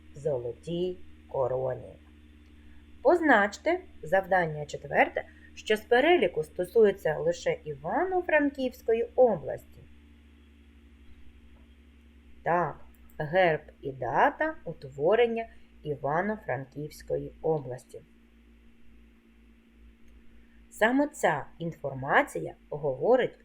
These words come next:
нам про Івано-Франківську область. Поміркуймо, яка інформація, яку ми отримуємо, вказує на конкретну людину, а яка є спільною для багатьох.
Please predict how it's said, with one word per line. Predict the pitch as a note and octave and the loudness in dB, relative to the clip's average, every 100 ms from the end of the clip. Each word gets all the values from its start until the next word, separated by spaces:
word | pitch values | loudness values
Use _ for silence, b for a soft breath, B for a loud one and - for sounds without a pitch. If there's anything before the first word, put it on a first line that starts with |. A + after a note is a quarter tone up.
| - | -16
нам | D#3 C#3+ D#3 A#3+ C4 - | -10 -6 -4 -4 -6 -10
про | - - | -12 -10
Івано-Франківську | C#3 C#3 D3 G#3 A3 - C3+ - C#3 C#3+ - D#3 - | -10 -8 -6 -6 -8 -10 -12 -14 -16 -16 -16 -16 -8
область. | - D3 B2 - - _ - - b b b b - | -2 -2 -4 -16 -18 _ -20 -20 b b b b 0
Поміркуймо, | G#3+ C#4+ F4+ F4+ B3 D3+ C3+ - - | 2 2 2 4 2 2 -10 -18 -6
яка | E3+ G3 F#4 | -2 2 2
інформація, | F4+ C4 A#3 B3 F4+ A4 - D#3+ - | 2 0 -2 0 -2 -2 -6 -6 -8
яку | D3+ F#3 C#4+ A#3 | -8 -4 -2 -2
ми | E3+ | -2
отримуємо, | G#3 B3+ G#3+ D3+ C3+ b b b - | -2 -2 -2 -4 -10 b b b -8
вказує | - A#3+ G#3 D#3 D3+ | 2 2 2 0 0
на | A3 | 0
конкретну | E4+ F3 - D3 A#2+ A#2+ E3+ | 0 -4 -4 -6 -4 -4 -4
людину, | A3 C#4+ C4+ E3 C#3+ - - - - | -2 -2 -2 -4 -8 -18 -20 -20 -8
а | D#3 | -6
яка | C#3 A#2 - D3+ G#3+ C#4+ - - | -4 -6 -2 0 0 -2 -8 -12
є | C#3+ | -10
спільною | C#3+ - D#3+ F3 F3+ E3+ | -10 -8 -4 -2 -2 -2
для | C#3+ C#3+ | -2 -4
багатьох. | D3+ D3 D3 - E2+ | -4 -6 -8 -10 -14